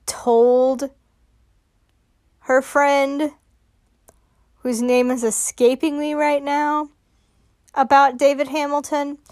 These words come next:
because he does a lot of things that are similar, I guess, to what David Hamilton did in his creepy grooming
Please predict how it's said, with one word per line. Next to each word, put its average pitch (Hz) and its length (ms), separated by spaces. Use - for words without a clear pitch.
because 277 380
he 330 180
does 339 220
a 294 40
lot 262 300
of 277 80
things 247 400
that 240 140
are 220 80
similar, 247 920
I 233 140
guess, 240 380
to 269 100
what 233 180
David 233 300
Hamilton 240 720
did 233 320
in 226 140
his 214 520
creepy 233 720
grooming 240 680